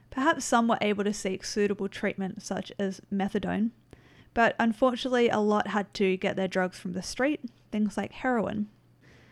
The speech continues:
High demand for this drug, and this opioid type high,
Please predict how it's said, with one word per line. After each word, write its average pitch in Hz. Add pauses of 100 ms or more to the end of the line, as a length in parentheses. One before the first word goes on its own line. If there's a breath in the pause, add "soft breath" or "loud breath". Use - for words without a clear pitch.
(380 soft breath)
High 302
demand 240
for 240
this 233
drug, 240 (240)
and 214
this 220
opioid 202
type 190
high, 190